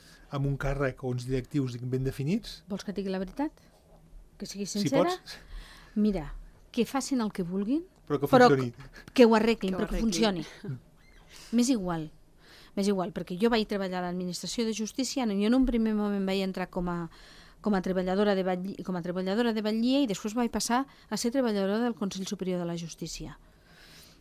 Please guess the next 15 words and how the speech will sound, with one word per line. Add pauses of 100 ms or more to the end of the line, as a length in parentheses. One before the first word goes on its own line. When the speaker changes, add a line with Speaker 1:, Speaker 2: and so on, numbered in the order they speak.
(140)
Speaker 2:
Eh,
mm, (100)
i
tens
allà (180)
perso-,
el
personal
del
Tribunal
Superior,
del
Tribunal
de
Corts,